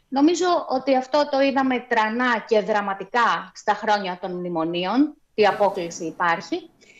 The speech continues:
και συνεχίζεται με τις πολιτικές, τις, ε, φιλελεύθερες και θα έλεγα και νεοφιλελεύθερες, οι οποίες απομακρύνουν τα κράτη, τους πολίτες,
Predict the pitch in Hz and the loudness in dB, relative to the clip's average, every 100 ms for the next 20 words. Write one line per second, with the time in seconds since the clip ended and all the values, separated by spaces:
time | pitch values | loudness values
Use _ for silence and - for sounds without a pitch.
0 | _ _ - 392 - - - - 302 294 | _ _ 2 2 2 -6 -12 2 4 4
1 | 294 339 330 247 233 254 359 370 294 285 | 2 0 0 0 0 -2 -2 -2 2 2
2 | - - - _ _ - 240 240 240 - | 2 -16 -20 _ _ -4 -2 -2 -4 0
3 | 262 214 214 - _ - 214 226 190 - | 2 2 -2 -16 _ -12 -6 -2 -2 -2
4 | 208 196 220 233 208 190 196 220 214 202 | 0 2 2 0 -4 -2 -2 0 0 0
5 | 190 - 220 208 190 190 180 175 214 247 | -4 -2 -4 -2 -4 -2 -2 0 0 0
6 | 359 381 - _ _ _ - 349 302 302 | -2 -4 -6 _ _ _ 0 2 2 2
7 | 339 349 - - 269 247 247 226 254 277 | 2 0 -4 -2 -2 0 -2 0 2 4
8 | 294 359 359 - _ - 254 - 226 220 | 4 2 -4 -10 _ -4 -2 0 2 2
9 | 220 302 285 - 233 220 240 262 247 208 | -2 -6 -6 -2 0 2 2 0 0 0
10 | 262 311 | 0 -2